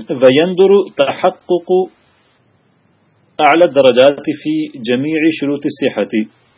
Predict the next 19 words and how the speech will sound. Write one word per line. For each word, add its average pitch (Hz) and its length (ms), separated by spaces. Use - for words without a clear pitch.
اور 135 420
بہت 190 320
نادر 113 360
ہوتا 123 600
ہے 107 140
تحقق، 180 680
پایا 127 260
جانا، 117 360
اعلی 147 380
درجات، 117 500
سب - 240
سے 185 600
بلند 139 400
درجات 117 520
کا، 104 300
فی - 360
جمیع 147 480
شروط 143 280
الصحہ، 147 420